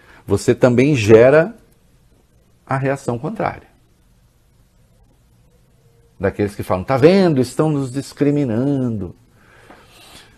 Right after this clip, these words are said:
Eu até brinquei, Bob Furuia. Brinquei, mas tem um lado sério nisso. Né? Você não quer de jeito nenhum que o Bolsonaro seja eleito? Não quer? Melhor do que xingar Bolsonaro, do que não sei o quê, tenta virar voto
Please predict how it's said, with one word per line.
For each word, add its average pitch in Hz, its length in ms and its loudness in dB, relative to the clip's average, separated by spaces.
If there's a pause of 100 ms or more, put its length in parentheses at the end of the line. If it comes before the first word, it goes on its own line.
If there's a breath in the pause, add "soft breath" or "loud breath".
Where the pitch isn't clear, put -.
Eu 139 140 4
até 185 240 4
brinquei, 139 500 4
Bob 90 240 6
Furuia. 80 520 0 (560)
Brinquei, 226 500 -2
mas 320 240 -4
tem 254 140 -8
um 233 100 -4
lado 147 300 0
sério 107 480 4
nisso. - 420 -20 (1120)
Né? 101 240 -8 (680 soft breath)
Você 160 260 0
não 165 220 -2
quer 135 260 0
de 92 120 -4
jeito 113 360 -6
nenhum 101 260 -4
que 104 100 -8
o 90 40 -4
Bolsonaro 87 540 -6
seja 80 280 -8
eleito? 104 540 -4 (160 soft breath)
Não 98 100 -6
quer? 131 200 -2 (260 loud breath)
Melhor 277 320 -2
do - 80 -10
que 123 120 -8
xingar 104 360 -2
Bolsonaro, 90 840 -2
do 85 60 -10
que 101 100 -6
não 95 80 -6
sei 85 160 -6
o - 20 -8
quê, 143 420 2
tenta 269 360 -4
virar 262 240 0
voto 117 540 0